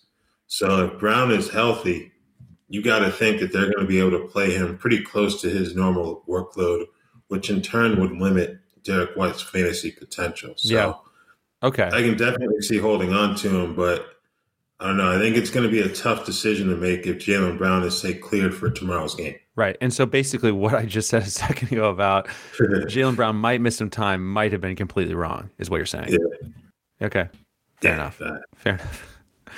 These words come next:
Speaker 2: <laughs> All right. So y-, you're down on Derek White. I still think a guy who can get, a guard who can get me a block per game is worth keeping around. We got a couple minutes and change left. So, uh, where next?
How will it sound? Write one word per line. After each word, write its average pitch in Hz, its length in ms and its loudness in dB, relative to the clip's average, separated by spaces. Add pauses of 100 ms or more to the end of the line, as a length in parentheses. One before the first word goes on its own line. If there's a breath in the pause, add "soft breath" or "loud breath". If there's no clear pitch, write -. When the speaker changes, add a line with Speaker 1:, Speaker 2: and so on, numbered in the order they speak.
(120)
Speaker 2:
<laughs> 127 200 4
All 175 100 2
right. 120 220 2
So - 180 0
y-, 147 140 0
you're 143 340 0
down 175 240 4
on 143 140 4
Derek 120 280 2
White. 107 380 2
I 127 140 2
still 131 260 0
think 117 220 0
a 101 40 -4
guy 107 180 2
who 104 80 2
can 101 80 -2
get, 104 320 2
a 113 80 2
guard 104 280 2
who 104 100 -2
can 98 80 -6
get 98 160 2
me 98 100 0
a 92 60 0
block 92 320 2
per 95 120 -6
game 92 500 -2
is 92 340 -4 (260 soft breath)
worth 110 220 2
keeping 101 280 -2
around. 95 540 0 (200)
We 107 100 -2
got 120 140 2
a 101 40 -2
couple 95 920 -2
minutes 98 680 -4 (220 soft breath)
and 101 140 -4
change 101 360 -2
left. 95 360 2
So, 110 360 2
uh, 104 140 4
where 104 160 4
next? - 440 -4